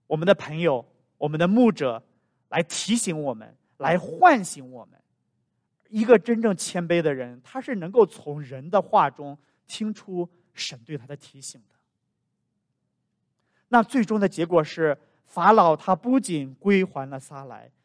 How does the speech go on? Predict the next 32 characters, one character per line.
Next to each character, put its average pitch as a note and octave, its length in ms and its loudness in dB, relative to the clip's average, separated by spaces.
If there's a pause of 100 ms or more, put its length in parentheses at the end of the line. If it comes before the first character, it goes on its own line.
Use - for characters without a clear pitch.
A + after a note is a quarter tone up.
(140)
而 C4+ 140 8
且 - 100 0
还 G#3+ 160 4
命 C4 220 2
令 A#3+ 160 0
人 D#3+ 340 0 (280)
送 G#3+ 260 0
亚 D#3 160 4
伯 C#3 100 -8
兰 C3+ 240 -6 (120)
一 G3+ 120 -8
家 D3+ 300 -6
出 - 240 -18
埃 D#3+ 220 -6
及。 A#2 320 -20 (280)
他 G#3+ 140 -2
说 G#3 420 2 (420)
：“如 A3+ 220 2
今 C#4+ 380 0 (420)
看， G#3 400 -2 (280)
你 F3 100 -4
的 F3 80 2
妻 C#4 300 -2
子 E3+ 180 -4
在 A#3 160 6
这 A#3 240 6
里， D3 220 -4 (380)
你 F3+ 140 0
带 A#3+ 240 2
她 F#3 280 -4
走 D3 360 -8
吧， B2 280 -8